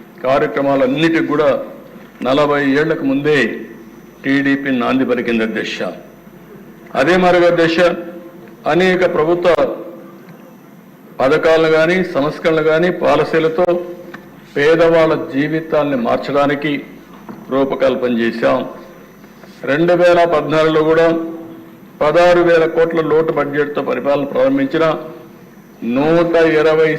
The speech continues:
సంక్షేమ కార్యక్రమాలకు శ్రీకారం చుట్టాం. గిరిజనులకు, దళితులకు ఇరవై ఏడు పథకాలు, ముస్లింలకు ఒక పది పథకాలు, బీసీలకు ఆదరణ వంటి పథకాలతో ముందుకు పోయాం, అధ్యక్ష.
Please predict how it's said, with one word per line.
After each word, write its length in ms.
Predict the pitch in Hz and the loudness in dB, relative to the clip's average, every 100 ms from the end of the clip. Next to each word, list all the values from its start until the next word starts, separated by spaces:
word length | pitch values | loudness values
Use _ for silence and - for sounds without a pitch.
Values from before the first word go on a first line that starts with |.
| - 147 | -6 -4
సంక్షేమ 560 | 143 160 - 180 175 | -2 -4 -2 0 2
కార్యక్రమాలకు 720 | 175 151 151 143 139 139 131 135 | 2 0 -2 -2 -2 0 -2 -8
శ్రీకారం 640 | 120 123 120 123 120 113 | -6 -6 -2 0 0 -4
చుట్టాం. 380 | 110 120 110 110 - - - - - - - - - - | -4 -4 -6 -8 -16 -20 -20 -20 -20 -20 -20 -20 -20 -4
గిరిజనులకు, 760 | 131 139 139 139 135 131 139 139 | 0 0 0 0 0 -2 -4 -4
దళితులకు 720 | - 135 147 135 135 147 139 131 - - - - - - - - - - 123 | -2 -2 0 -2 -2 -2 -4 -4 -8 -18 -20 -20 -20 -20 -20 -20 -20 -14 -4
ఇరవై 360 | 131 147 139 | -2 0 2
ఏడు 180 | 135 131 | 0 0
పథకాలు, 560 | 120 127 139 139 139 135 - - - - - - - | -2 -2 0 2 0 -2 -8 -16 -20 -20 -20 -16 -6
ముస్లింలకు 520 | 120 117 151 151 139 | -6 -4 -4 -2 -2
ఒక 200 | 131 131 | -2 -2
పది 140 | 127 | -4
పథకాలు, 520 | 123 131 131 139 135 123 - - - - - - - - - - - - | -2 -2 0 0 0 -2 -10 -18 -20 -20 -20 -20 -20 -20 -20 -20 -20 -8
బీసీలకు 600 | 135 165 170 180 175 175 139 | -2 0 0 0 0 0 0
ఆదరణ 400 | 139 151 156 147 | 2 2 0 0
వంటి 240 | 139 135 | -2 -2
పథకాలతో 580 | 131 127 131 127 127 127 | 0 0 2 0 0 -2
ముందుకు 260 | 127 127 | 0 -2
పోయాం, 180 | 127 131 | -2 0
అధ్యక్ష. 340 | 123 135 - | 0 -4 -2